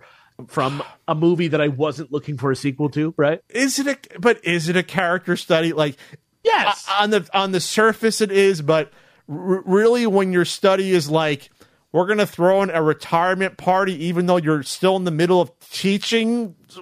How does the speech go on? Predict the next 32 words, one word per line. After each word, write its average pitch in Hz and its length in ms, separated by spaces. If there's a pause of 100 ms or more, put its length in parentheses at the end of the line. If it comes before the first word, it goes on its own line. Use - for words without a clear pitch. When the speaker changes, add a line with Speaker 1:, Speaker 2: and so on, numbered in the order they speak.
(160)
Speaker 2:
doesn't 190 240
make 202 180
any 202 180
sense, 208 340
but 185 160
we're, 196 140 (160)
we're 202 160
thro-, - 180 (260)
like, 180 220
it, 202 80
like, 196 140
that 226 80
wasn't 233 180
his 190 100
last 208 300
class. 214 340
He 185 100
brought 208 220
up 208 140
the 175 80
f-, - 100 (180)
he 208 100
brought 269 160
up 262 100
the 233 80
finals. 220 580
It's 175 120
gonna 240 120
be 226 80
in 214 60
the 175 80
finals, 190 480